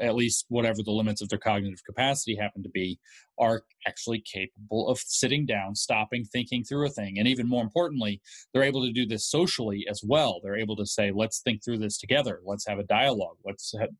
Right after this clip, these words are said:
do the dialectical process. Let's figure out the flaws in our thinking, the feasibility,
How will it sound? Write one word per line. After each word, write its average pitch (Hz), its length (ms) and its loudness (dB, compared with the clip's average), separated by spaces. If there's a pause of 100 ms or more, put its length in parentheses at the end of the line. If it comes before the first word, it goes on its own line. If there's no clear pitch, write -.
(440)
do 123 120 4
the 110 80 0
dialectical 104 680 0
process. 139 400 0
Let's 104 260 -10
figure 107 240 0
out 98 120 -2
the 104 140 -6
flaws 113 320 2
in 107 60 -2
our 101 100 -4
thinking, 110 440 -4 (460)
the 107 60 -2
feasibility, 107 720 0